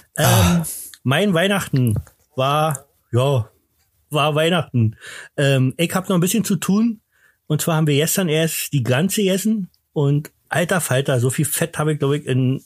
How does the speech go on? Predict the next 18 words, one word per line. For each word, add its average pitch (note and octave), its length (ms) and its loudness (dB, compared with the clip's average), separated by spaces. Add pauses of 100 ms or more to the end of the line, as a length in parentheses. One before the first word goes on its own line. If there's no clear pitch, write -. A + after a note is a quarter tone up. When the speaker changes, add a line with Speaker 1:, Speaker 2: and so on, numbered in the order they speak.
(120)
Speaker 1:
mehreren C#3+ 400 0
Jahren C3+ 300 2
nicht A2 160 0
gegessen A2 320 0
wie A2 300 0 (160)
gestern A#2 360 -2
mit A2 160 -2
einem A2+ 140 0
Mal. G2+ 300 -2 (100)
Speaker 2:
Hat, G#2 440 -2
hat G#2 160 2
auch A#2 80 2
die A2+ 80 2
Speaker 1:
Ähm, A2+ 40 4
Speaker 2:
Gans A#2+ 240 0
Speaker 1:
alle C#3+ 120 2
Speaker 2:
geschmeckt? G#3+ 280 0
Speaker 1:
Beteiligten F3+ 720 0